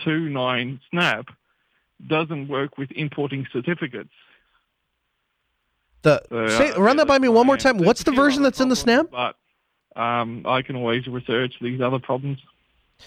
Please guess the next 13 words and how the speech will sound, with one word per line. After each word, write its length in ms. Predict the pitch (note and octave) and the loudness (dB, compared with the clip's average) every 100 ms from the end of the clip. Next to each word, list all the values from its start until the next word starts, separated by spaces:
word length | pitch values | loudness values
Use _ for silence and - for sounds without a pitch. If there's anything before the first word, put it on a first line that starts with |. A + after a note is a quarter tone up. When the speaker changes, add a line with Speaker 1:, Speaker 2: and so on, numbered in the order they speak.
| - - _ | -20 -20 _
Speaker 2:
What 220 | F#3+ A#3+ | 4 4
was 200 | D4+ A3+ | 2 2
the, 180 | C4 F3+ | 2 4
what's 220 | G#3 - | 2 2
the 80 | A#3 | 0
version 280 | F3 F3+ G#3+ | 2 4 4
that's 180 | G3+ G3 | 2 2
included 360 | F3 F3+ F#3+ | 4 4 6
in 120 | F3+ | 2
the 40 | E3+ | 0
snap? 420 | - D#3 F3+ - _ _ _ _ _ _ _ _ _ _ _ _ _ _ _ _ _ _ _ _ _ _ _ _ _ _ _ _ _ _ _ _ _ | 0 2 2 0 _ _ _ _ _ _ _ _ _ _ _ _ _ _ _ _ _ _ _ _ _ _ _ _ _ _ _ _ _ _ _ _ _
For 120 | - D#3 | 0 4
Mumble? 380 | D3 E3 G#3 | 4 2 -4